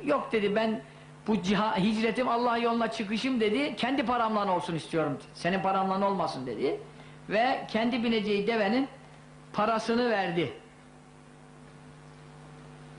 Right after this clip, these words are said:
Sallallahu teala aleyhi ve sellem. Evet.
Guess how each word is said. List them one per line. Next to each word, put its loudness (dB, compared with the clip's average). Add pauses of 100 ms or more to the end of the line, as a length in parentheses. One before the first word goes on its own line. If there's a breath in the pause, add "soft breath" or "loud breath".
(140)
Sallallahu 4
teala 2
aleyhi 2
ve 2
sellem. -2 (4000)
Evet. 0